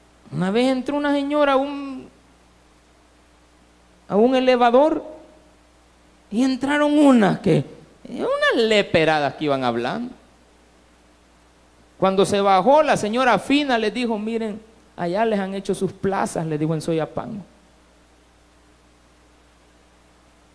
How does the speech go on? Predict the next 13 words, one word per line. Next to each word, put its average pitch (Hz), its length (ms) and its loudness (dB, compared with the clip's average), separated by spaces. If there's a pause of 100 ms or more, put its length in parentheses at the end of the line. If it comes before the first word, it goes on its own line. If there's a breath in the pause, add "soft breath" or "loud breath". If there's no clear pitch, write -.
(340)
"¿Qué 202 120 4
andan 156 360 2
haciendo 151 300 -4
ustedes 170 300 -2
aquí 147 180 -6
en 170 100 -10
Galería?" 151 580 -6 (1200)
"Allá 196 320 0
se 180 160 -4
las 160 140 -6
han 160 160 -8
hecho", 170 300 -12
le. - 140 -16